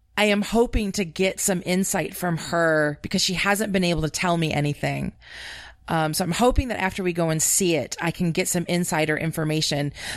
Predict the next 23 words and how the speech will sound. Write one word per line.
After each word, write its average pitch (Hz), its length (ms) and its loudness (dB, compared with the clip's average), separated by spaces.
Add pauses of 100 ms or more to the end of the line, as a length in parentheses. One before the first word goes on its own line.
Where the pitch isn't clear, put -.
The 214 200 -2
only 320 280 4
thing 311 260 2
that 254 100 2
I 214 80 4
do 220 400 0
know 147 480 0 (220)
for 196 240 0
a 185 60 2
fact, 196 640 0 (320)
um, 151 580 2 (840)
and 214 200 4
this 381 160 4
has 302 120 2
actually 226 360 2
already 185 280 2
been 170 580 0 (140)
leaked, 202 580 -2
but 170 120 2
I 165 80 0
can 160 180 0
confirm 196 640 0
it, - 360 -4